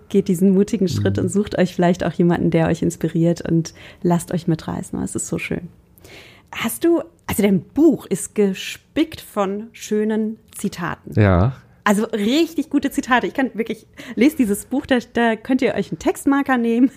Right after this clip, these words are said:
Speaker 1: <laughs> ganz viel anstreichen. Hast du so ein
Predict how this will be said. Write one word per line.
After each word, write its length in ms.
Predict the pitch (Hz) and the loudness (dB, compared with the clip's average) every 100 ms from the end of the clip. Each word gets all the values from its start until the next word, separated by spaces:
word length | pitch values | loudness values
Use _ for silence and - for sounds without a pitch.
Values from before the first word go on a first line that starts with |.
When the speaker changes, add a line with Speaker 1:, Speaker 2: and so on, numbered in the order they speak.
| 330 320 381 | 2 4 2
Speaker 1:
<laughs> 360 | - 370 - | 4 2 4
ganz 320 | 302 285 - | 4 2 2
viel 160 | - 320 | 2 4
anstreichen. 720 | 277 262 - 196 190 202 226 - - - - - | 4 4 2 2 4 2 -4 -6 -14 -14 -16 -8
Hast 260 | 165 - | -6 -2
du 120 | 247 | 0
so 80 | 214 | 2
ein 180 | 180 151 | 2 0